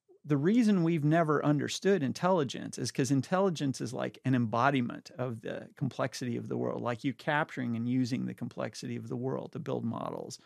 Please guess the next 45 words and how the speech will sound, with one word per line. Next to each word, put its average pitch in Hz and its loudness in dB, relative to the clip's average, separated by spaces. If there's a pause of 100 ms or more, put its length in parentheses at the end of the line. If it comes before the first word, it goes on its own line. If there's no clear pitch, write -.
(340)
and 117 -2
to 120 -2
be 120 0
able 117 -2
to 139 -4
m-, 120 -4
make 123 -4
predictions. 120 -6 (540)
And, 131 4 (320)
and 143 6
we 151 4 (200)
just 147 0
haven't 160 2
had, 131 0 (380)
and 127 2
we 131 0
still 143 -2
don't 127 0
have 131 -4
a 127 -6
good 120 2
understanding 123 -4 (340)
of 113 -2
all 135 4
the 127 2
layers 127 4
of 120 -12
complexity - -8
that 135 -6
exist 127 -4
in, - -8
in 117 -4
the 120 -4
world 127 -6
out 123 -10
there. 135 -4
I 139 2
mean, 151 2 (280)
backpropagation 180 0
is 117 -2
a 120 -2
really 131 0
sim-, - -4
the, 131 -2
the, 139 -6